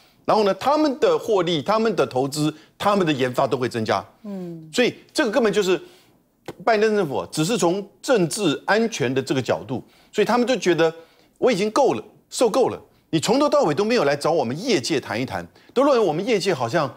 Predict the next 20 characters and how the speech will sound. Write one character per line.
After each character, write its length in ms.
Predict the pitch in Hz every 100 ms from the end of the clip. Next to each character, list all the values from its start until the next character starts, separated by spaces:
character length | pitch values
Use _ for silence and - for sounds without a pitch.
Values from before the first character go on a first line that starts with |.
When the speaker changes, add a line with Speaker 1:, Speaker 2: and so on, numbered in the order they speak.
| - _ -
Speaker 1:
是 160 | 180
在 140 | 170 151
赚 220 | 214 127
钱 220 | - 120
而 160 | 120 117
已。 100 | 78 - -
不 80 | 254
要 100 | 214
搞 140 | 113
错 220 | 98 220 101
了， 120 | - _ _
所 280 | - - 285
有 80 | 269
的 100 | 151
真 240 | 143 226
正 140 | 226 170
的 60 | 127
科 200 | 185 180
技 200 | 165
哦， 80 | 110